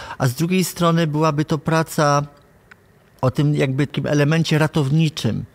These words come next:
My teraz dużo mówimy o Matce Boskiej jako o negatywnym bohaterze, bo to nam się kojarzy z narodowcami, którzy jakby trochę przejęli ten symbol, prawda? A ona dla mnie jest bardzo ciekawą bohaterką narodową, Matka Boska.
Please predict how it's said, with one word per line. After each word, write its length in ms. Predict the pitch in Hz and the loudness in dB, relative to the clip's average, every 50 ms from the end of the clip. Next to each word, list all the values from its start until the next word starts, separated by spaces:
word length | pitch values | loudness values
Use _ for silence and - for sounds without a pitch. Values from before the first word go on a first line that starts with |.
| - - - - - - - | -20 -20 -20 -20 -18 -8 -4
My 100 | - 139 | -2 0
teraz 280 | 127 170 165 165 143 - | 2 4 2 2 2 2
dużo 280 | - 180 175 170 175 | 0 2 2 4 4
mówimy 480 | 165 160 156 147 156 156 151 147 151 156 | 4 2 2 2 0 0 0 0 0 0
o 100 | 147 143 | 0 0
Matce 400 | 131 139 151 147 - - - 160 | 0 0 0 0 0 -2 -2 0
Boskiej 520 | 135 143 139 139 - - - - 147 139 | 2 2 0 0 0 -4 -4 -2 0 0
jako 320 | 131 135 135 131 - - 135 | 2 0 0 -2 -2 -2 -2
o 500 | 135 123 123 131 131 127 127 127 127 127 - - - - - - | -2 0 0 0 0 0 0 0 -2 -4 -6 -12 -18 -12 -4 -2
negatywnym 540 | 135 147 131 156 143 - 160 139 143 151 151 | 0 2 4 2 2 0 0 0 0 0 2
bohaterze, 520 | 139 139 - 151 143 - 160 151 135 147 | 2 2 2 0 0 2 2 2 2 2
bo 100 | 127 131 | 0 0
to 120 | 131 - 139 | -2 -2 -2
nam 160 | 131 131 127 | 0 0 -2
się 120 | - - | -2 -4
kojarzy 680 | - - 143 135 131 127 127 120 117 120 120 123 127 127 - - - - - - - - - | -4 -2 0 0 2 2 0 0 0 0 2 2 0 0 -4 -8 -16 -18 -18 -18 -12 -6 -4
z 220 | 135 120 110 107 | -4 -2 -2 0
narodowcami, 1120 | 117 127 131 131 135 127 147 139 - - - 165 151 151 151 147 147 143 139 139 139 147 147 | 2 2 2 4 2 2 0 -2 -2 -2 0 2 2 2 2 2 0 0 0 0 -2 -2 -6
którzy 360 | - - - - 127 120 123 123 | -8 -10 -6 -4 -4 -2 -2 -2
jakby 380 | 127 123 120 117 117 127 123 | -2 -2 -4 -4 -2 -2 -2
trochę 560 | - - 131 127 - 139 135 131 127 127 135 151 - - - - - - - - - - - - - | -2 -4 -6 -4 -2 0 0 2 2 0 -2 -4 -8 -16 -20 -20 -20 -20 -20 -20 -16 -12 -12 -10 -8
przejęli 560 | - - - 147 139 139 151 151 147 139 120 | -4 -2 0 2 2 4 4 4 4 2 2
ten 160 | - 113 107 | 2 0 0
symbol, 520 | 104 - - - 113 104 104 101 104 - - - | 0 -2 0 2 2 2 2 2 0 -4 -8 -8
prawda? 540 | - 104 101 98 98 110 110 117 123 139 147 - - - - - | -6 -6 -6 -4 -2 0 0 0 0 0 -2 -6 -12 -20 -18 -8
A 80 | - - | -2 0
ona 160 | 123 131 151 | 2 2 2
dla 140 | 139 156 156 | 2 2 2
mnie 120 | 160 160 160 | 2 2 2
jest 120 | 156 135 | 2 2
bardzo 240 | 135 160 160 160 175 | 0 0 0 0 -2
ciekawą 360 | - - 156 - 165 156 156 | -2 -2 -2 -2 0 0 0
bohaterką 520 | 151 147 135 156 143 - 165 165 - 151 131 | 0 0 -2 -2 -2 -2 -2 -2 -2 0 0
narodową, 560 | 123 117 107 117 107 113 110 101 107 110 113 | 2 2 2 2 2 2 0 0 0 0 0
Matka 340 | 113 113 107 - - 120 107 | 0 -2 -2 -4 -4 -6 -4
Boska. 480 | 101 117 107 - - - - 127 131 | -2 -4 -4 -4 -4 -4 -4 -4 -4